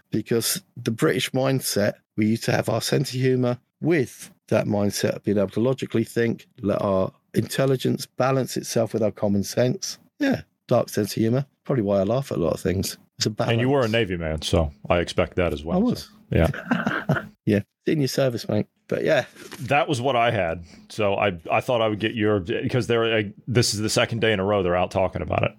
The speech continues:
Speaker 2: And the, with
Speaker 1: Well,
Speaker 2: different
Speaker 1: it's,
Speaker 2: voices.
Speaker 1: uh, it's, it's, uh, people can be up in arms about it,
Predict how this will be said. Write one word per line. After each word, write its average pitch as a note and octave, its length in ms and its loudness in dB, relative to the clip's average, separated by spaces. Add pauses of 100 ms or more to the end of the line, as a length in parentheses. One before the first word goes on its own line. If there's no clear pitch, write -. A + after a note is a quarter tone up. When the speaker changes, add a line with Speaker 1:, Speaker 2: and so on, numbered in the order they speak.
(180)
Speaker 2:
And F#2+ 180 4
the, G2 40 0 (200)
with G#2 140 0
Speaker 1:
Well, F2+ 80 2
Speaker 2:
different - 180 0
Speaker 1:
it's, C3 120 0
Speaker 2:
voices. F#3+ 180 0
Speaker 1:
uh, - 40 2
it's, E3 300 0
it's, - 380 -4
uh, - 560 0
people C4 260 0
can A#3+ 160 -2
be A3 100 2
up G3+ 140 0
in F3+ 100 0
arms F3 280 0
about G#2 340 0
it, F2+ 100 -4